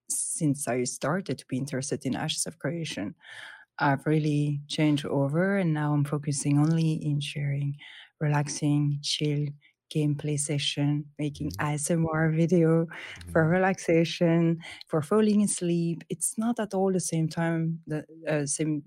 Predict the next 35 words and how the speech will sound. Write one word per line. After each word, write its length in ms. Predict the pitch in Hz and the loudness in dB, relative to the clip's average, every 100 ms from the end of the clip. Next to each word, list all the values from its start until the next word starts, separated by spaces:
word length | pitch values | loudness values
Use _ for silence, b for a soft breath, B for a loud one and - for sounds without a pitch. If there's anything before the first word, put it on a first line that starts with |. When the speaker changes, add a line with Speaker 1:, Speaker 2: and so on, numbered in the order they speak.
| _ | _
Speaker 1:
same 220 | - - 156 | -6 0 0
thing 260 | 156 151 | 2 4
than 160 | 147 147 | 4 4
being 320 | 151 147 147 147 B B - | 4 2 2 -2 B B -8
a 60 | |
content 380 | - 151 143 139 | 0 2 2 0
creator 320 | - 147 143 | 2 0 0
that 160 | 135 - | -2 -2
will 120 | 131 | -4
provide 420 | - 131 131 110 - | -2 -4 -4 -8 0
guides, 520 | 156 151 147 139 - | 4 6 4 2 0
news, 500 | 156 160 147 147 147 | 6 8 8 8 4
Speaker 2:
Mm-hmm. 120 | - | 0
Speaker 1:
reviews. 680 | 147 143 139 139 139 143 - B B B B _ 147 | -2 0 0 2 0 0 -6 B B B B _ -6
Uh, 140 | 143 | -6
here 240 | 139 - 269 | -6 -4 -4
it's 240 | 254 - - | -4 -8 -4
for 180 | 196 | -4
pure 440 | 165 - 190 175 170 | -4 -2 0 2 0
entertainment, 760 | 160 151 151 151 156 147 147 147 | -2 -2 -2 0 0 2 0 -2
to 100 | - | -6
show 220 | - 240 | -4 -2
off 140 | 226 - | -4 -6
the 80 | 151 | -8
beauty 520 | 143 165 214 214 196 | -2 -2 -2 -2 -4
of 100 | 175 | -2
the 80 | 160 | -4
game, 360 | 147 147 147 160 B B B B - | -2 -2 -2 -4 B B B B 0
to 220 | 165 147 | 2 2
show 240 | 143 196 | 2 2
off 180 | 180 170 | 2 0
that 180 | - 147 - _ | -4 -6 -8 _
people 360 | - 254 254 254 - | -4 2 4 4 4
can 380 | 185 165 160 165 | 2 4 4 2
also 560 | 180 185 - 196 202 | 0 2 2 4 2